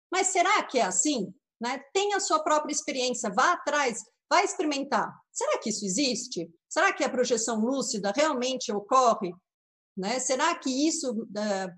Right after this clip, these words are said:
aqui hoje, os elementos que eu vou trazer, eu já vivi, né?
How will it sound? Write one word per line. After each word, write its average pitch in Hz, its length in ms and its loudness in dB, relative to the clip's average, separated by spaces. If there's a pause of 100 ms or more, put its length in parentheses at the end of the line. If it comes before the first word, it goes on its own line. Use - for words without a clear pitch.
(120)
aqui 208 400 -2
hoje, 226 280 0
os 202 120 -2
elementos 226 340 0
que - 80 -2
eu 196 60 -2
vou 220 100 -2
trazer, 220 500 0 (1000)
eu 262 100 4
já 247 140 4
vivi, 240 500 2 (320)
né? 202 320 -4